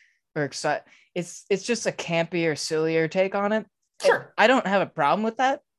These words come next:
Speaker 1: really. It's just for my taste, I, I just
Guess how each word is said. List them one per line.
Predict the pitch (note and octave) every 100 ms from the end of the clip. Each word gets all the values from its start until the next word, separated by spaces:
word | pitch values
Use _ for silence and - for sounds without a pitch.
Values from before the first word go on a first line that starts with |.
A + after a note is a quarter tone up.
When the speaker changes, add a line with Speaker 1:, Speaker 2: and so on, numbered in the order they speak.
| -
Speaker 1:
really. | D#3 E3+ G#3 B3 -
It's | E3 -
just | - D#3+ - -
for | F3+
my | D#3+ D3
taste, | D#3+ G3 F#3+ - _ _ _
I, | C3 C#3
I | - C#3+
just | C#3+ C#3